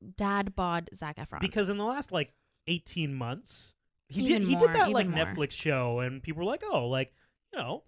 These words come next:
Speaker 2: Zac Efron has stopped not working out, but he's just, he's not
Speaker 1: He's
Speaker 2: chiseled
Speaker 1: eating.
Speaker 2: anymore." Yeah, he's
Speaker 1: He's
Speaker 2: eating.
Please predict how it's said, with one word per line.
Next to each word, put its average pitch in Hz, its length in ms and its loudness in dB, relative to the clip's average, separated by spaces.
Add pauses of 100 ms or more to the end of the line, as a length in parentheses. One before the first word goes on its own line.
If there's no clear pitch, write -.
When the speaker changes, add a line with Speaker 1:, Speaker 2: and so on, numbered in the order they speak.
(200)
Speaker 2:
Zac 190 240 4
Efron 202 380 2
has 190 180 4
stopped - 720 4 (680)
not 214 200 0
working 214 320 4
out, 247 120 0
but 247 80 -2
he's 220 180 -4
just, 240 240 -6
he's 202 220 0
not 208 240 0
Speaker 1:
He's - 60 -8 (120)
Speaker 2:
chiseled 330 140 8
Speaker 1:
eating. 240 240 10
Speaker 2:
anymore." 160 300 -4
Yeah, 330 160 8
he's 302 180 8
Speaker 1:
He's 330 120 10
Speaker 2:
eating. 330 120 10